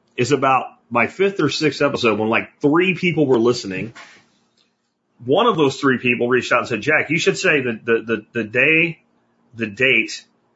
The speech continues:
and the, uh, episode number every time you start a podcast, because if you're gonna keep doing this,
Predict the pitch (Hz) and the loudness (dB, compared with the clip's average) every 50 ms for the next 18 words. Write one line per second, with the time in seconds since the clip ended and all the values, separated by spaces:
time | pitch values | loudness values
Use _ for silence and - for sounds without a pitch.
0 | _ _ _ _ _ _ _ 120 117 117 113 110 110 110 107 110 110 110 107 101 | _ _ _ _ _ _ _ -2 0 2 2 2 2 0 0 0 -2 -4 -4 -6
1 | 120 120 113 117 117 113 110 110 107 101 107 104 101 104 - 127 131 135 165 143 | -6 -6 -4 -2 -2 0 0 -2 -2 -2 -2 -2 -2 -2 -2 -2 -2 -2 -2 -2
2 | - - 120 107 104 101 101 98 95 - - - - _ _ _ _ _ _ _ | -2 -2 -2 -2 -2 -4 -6 -8 -8 -12 -16 -20 -20 _ _ _ _ _ _ _
3 | _ _ _ _ - 139 135 131 143 165 151 143 - 151 139 139 135 120 117 - | _ _ _ _ -4 -2 -2 0 0 0 0 0 0 0 0 0 0 -4 -2 0
4 | 135 120 117 107 98 - - 127 127 135 131 - 120 101 90 85 - - - 123 | 0 0 2 0 -4 -4 -4 -2 -2 -2 -2 -2 -4 -4 -4 -4 -6 -6 -6 -6
5 | 104 - 127 117 110 107 104 110 90 120 117 135 117 - - 120 98 98 139 165 | -4 0 0 2 2 2 0 -4 -4 -2 0 0 0 0 0 -2 -2 0 0 2
6 | 208 220 185 147 120 113 110 107 104 101 - - | 2 2 2 2 0 0 0 0 0 -2 -4 -10